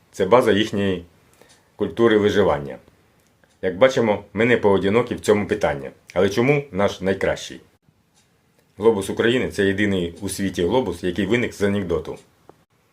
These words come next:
Техасці пишаються розміром, чеченці — силою, а ми, українці, пишаємося абсурдом, який ми перетворили на символ і свою силу. Ми вигадали його, щоб попе-, покепкувати із імперської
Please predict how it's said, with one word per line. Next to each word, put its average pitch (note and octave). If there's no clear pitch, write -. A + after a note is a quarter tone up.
Техасці B2
пишаються A#2
розміром, D2+
чеченці — A#2+
силою, D#2+
а F#2
ми, A#2+
українці, A2
пишаємося G2
абсурдом, A#2
який F#2+
ми F#2
перетворили F#2
на G2
символ D#2+
і F2+
свою G#2+
силу. C2+
Ми G#2+
вигадали A2
його, A#2
щоб -
попе-, G#2
покепкувати G#2+
із F#2+
імперської G2+